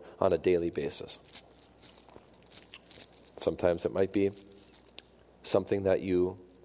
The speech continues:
saw, observed,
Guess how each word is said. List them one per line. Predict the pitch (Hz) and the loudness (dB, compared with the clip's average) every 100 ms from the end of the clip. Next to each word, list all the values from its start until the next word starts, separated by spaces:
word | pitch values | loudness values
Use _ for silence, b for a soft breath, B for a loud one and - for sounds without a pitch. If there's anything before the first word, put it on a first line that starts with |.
| - - b b b b - - | -20 -20 b b b b -16 -8
saw, | - - 87 - 107 - - - - - _ - - | 0 6 6 6 -2 -4 -20 -20 -20 -20 _ -10 -2
observed, | 87 85 - 95 113 147 | -2 0 2 2 2 -2